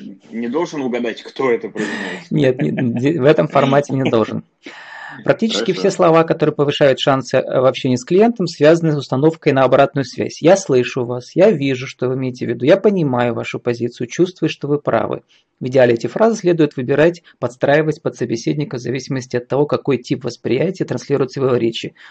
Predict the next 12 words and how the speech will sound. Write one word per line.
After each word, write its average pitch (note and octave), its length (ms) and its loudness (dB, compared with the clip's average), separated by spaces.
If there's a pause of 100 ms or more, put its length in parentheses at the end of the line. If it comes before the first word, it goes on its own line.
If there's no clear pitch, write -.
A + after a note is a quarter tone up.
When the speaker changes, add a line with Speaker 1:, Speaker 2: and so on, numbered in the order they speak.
Speaker 2:
аудиальный, C3+ 600 2
визуальный C3 500 2
и - 80 -12
кинестетический. - 1040 -8 (880)
Как - 200 2
обратную D3+ 380 4
связь B2+ 280 -2
ты - 80 -4
используешь? - 680 -8 (260)
А, - 400 -6
в A#2 240 -12
записи C3 720 -2